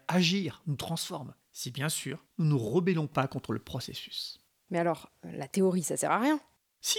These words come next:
Speaker 1: si, si, elle sert à trois choses. Premièrement, elle donne l'impression d'avoir compris. Et nous sommes friands de cette impression. C'est un peu ce qui se passe quand vous écoutez ce podcast.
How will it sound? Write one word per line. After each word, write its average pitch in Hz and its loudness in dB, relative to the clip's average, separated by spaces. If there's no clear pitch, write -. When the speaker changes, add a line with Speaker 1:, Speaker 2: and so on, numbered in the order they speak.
Speaker 1:
si, 349 0
si, 269 2
elle 131 -2
sert 214 0
à 117 -4
trois - 2
choses. 110 -2
Premièrement, 160 0
elle 175 2
donne 180 6
l'impression 202 2
d'avoir 147 0
compris. 135 -8
Et 160 2
nous 170 4
sommes 151 0
friands 180 4
de 147 -2
cette 117 -6
impression. 110 -6
C'est - -2
un 254 2
peu 359 0
ce - -4
qui - -6
se - -6
passe - -8
quand 143 -4
vous 123 -2
écoutez 190 0
ce 170 -4
podcast. - -12